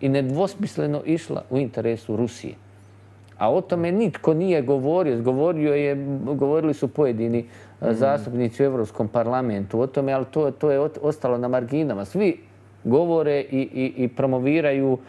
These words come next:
Speaker 1: a, o-, činjenicu da je Dodik produžena ruka Putina u, u ovom dijelu Europe. A nitko ne spominje da isto tako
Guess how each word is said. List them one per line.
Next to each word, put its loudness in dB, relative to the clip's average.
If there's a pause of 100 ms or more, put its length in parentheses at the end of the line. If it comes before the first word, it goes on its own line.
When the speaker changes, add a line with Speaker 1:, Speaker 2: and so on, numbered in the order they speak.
(300)
Speaker 1:
a, 0 (1500)
o-, -4 (560)
činjenicu 0
da 2
je 2
Dodik 0 (520)
produžena 0
ruka 0
Putina -2 (460)
u, -8 (120)
u 4
ovom 0
dijelu 0
Europe. -2
A 2
nitko 0
ne 0
spominje 0
da 2
isto 0
tako -2